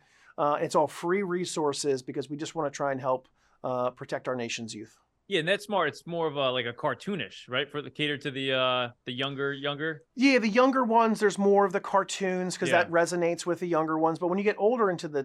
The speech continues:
Speaker 1: to teens, nope, that's gonna be more of, like, real life stories. So
Speaker 2: Mm.
Speaker 1: some,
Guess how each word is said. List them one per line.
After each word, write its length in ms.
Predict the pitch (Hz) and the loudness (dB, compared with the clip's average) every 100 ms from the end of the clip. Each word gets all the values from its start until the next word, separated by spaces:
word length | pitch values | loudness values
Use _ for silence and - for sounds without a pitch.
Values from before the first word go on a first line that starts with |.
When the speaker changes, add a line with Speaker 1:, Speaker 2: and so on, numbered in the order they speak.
| - | -4
Speaker 1:
to 120 | - | -10
teens, 840 | 135 - - 302 180 120 123 143 - _ - | -8 -8 -2 0 0 0 -4 -6 -10 _ -2
nope, 280 | 175 214 - | 4 4 4
that's 180 | 196 | 0
gonna 140 | - 220 | 0 -2
be 100 | 208 | 0
more 380 | 190 185 185 175 | 2 4 4 6
of, 320 | 165 165 160 | 6 4 2
like, 160 | 151 147 | 0 0
real 320 | 131 135 156 | -8 -2 0
life 220 | 151 147 | 2 0
stories. 920 | - - 151 135 143 180 233 175 139 | -2 -8 -2 0 0 -2 -4 -6 -4
So 120 | 160 | -2
Speaker 2:
Mm. 40 | 151 | 0
Speaker 1:
some, 460 | - 185 175 180 | 2 4 4 2